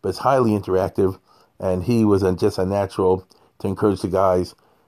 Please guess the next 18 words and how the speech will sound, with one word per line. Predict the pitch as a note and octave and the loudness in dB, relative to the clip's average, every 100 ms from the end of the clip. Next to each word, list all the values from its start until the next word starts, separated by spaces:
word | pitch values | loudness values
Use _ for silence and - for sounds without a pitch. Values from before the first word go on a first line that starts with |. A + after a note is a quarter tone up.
| _ | _
and | F#2+ F2+ | -6 -2
back | F#2 | -2
and | G2 | -2
forth. | F#2 G2 | -4 0
So | B2 A2 | 2 2
the | A2+ | 2
point | - G3+ D#3+ | 2 2 4
of | |
the | C#3 | 4
matter | C#3 A#2+ | 2 4
is, | G#2 G#2 - _ _ _ | 2 0 -6 _ _ _
he | - C#3 | -4 -2
turned | - A#2+ G#2+ | 0 0 2
out | G2+ - | 0 -2
to | |
be | F2 F#2 | -2 -2
the | F2 | -2
Goldilocks. | E2 D#2+ D#2+ C2 - - | -2 -4 -4 -6 -8 -14